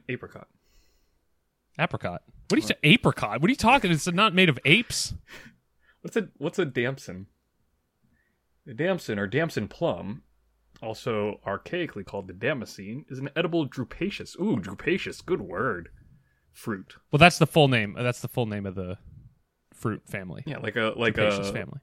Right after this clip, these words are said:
Speaker 1: like a crustacean.
Speaker 2: If you think I'm making all this up, by the way, uh, d-, I, I'm, I'm not. I'm not a hundred percent sure on some of the things that I'm saying, but I do remember a lot of the,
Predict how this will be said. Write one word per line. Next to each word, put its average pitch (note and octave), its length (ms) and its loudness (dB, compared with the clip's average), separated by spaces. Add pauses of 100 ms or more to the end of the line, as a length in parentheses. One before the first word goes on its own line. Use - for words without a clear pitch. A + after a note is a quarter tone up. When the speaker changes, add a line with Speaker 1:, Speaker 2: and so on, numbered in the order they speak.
Speaker 1:
like - 140 -8
a - 60 -14
crustacean. G#2 760 -6 (1500)
Speaker 2:
If E3+ 120 8
you A3 80 8
think B3+ 160 6
I'm G#3 120 8
making F3+ 240 4
all E3 80 8
this C#3+ 180 4
up, D3+ 100 8
by B2+ 120 6
the B2 100 6
way, A#2 240 6
uh, A#2+ 260 6
d-, A#2 140 -12 (200)
I, - 100 -12 (180)
I'm, C3+ 160 0
I'm D3 220 4
not. D#3+ 360 8 (560)
I'm D#3+ 120 10
not G3 160 10
a D#3+ 60 8
hundred G3 240 4
percent E3 320 6
sure D3 180 4
on C3+ 80 4
some C3+ 140 -2
of B2+ 60 -6
the A#2 80 -4
things B2 240 -6
that A#2 80 -6
I'm A2 80 -8
saying, A2 240 -6
but A2+ 100 -4
I A#2+ 60 0
do D#3 180 4
remember D3 340 4
a B2 60 4
lot C3 300 2
of A2+ 120 -6
the, A2+ 400 -2